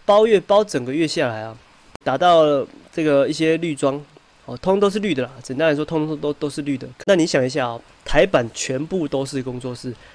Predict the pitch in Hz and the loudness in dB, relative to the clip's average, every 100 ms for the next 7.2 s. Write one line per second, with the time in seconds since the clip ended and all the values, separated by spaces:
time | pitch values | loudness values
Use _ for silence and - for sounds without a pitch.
0 | _ _ - 175 214 185 - 190 180 180 | _ _ 0 4 4 4 0 2 4 4
1 | 180 135 120 139 143 143 147 170 165 165 | 2 2 -2 -2 -2 -4 -4 -4 -2 0
2 | 160 156 151 147 143 139 135 - 190 190 | -2 -2 -4 -2 -4 -4 -8 -2 -2 2
3 | 196 170 110 107 - _ _ - 143 139 | 0 0 -6 -8 -20 _ _ -8 -4 -4
4 | 127 123 - 143 143 143 147 135 127 120 | -4 -6 -6 -6 -4 -6 -4 -6 -8 -14
5 | _ - _ _ _ _ - _ _ _ | _ -20 _ _ _ _ -20 _ _ _
6 | _ 139 117 - - 139 143 151 147 160 | _ -10 -10 -12 -10 -6 -4 -4 -4 -4
7 | 123 | -4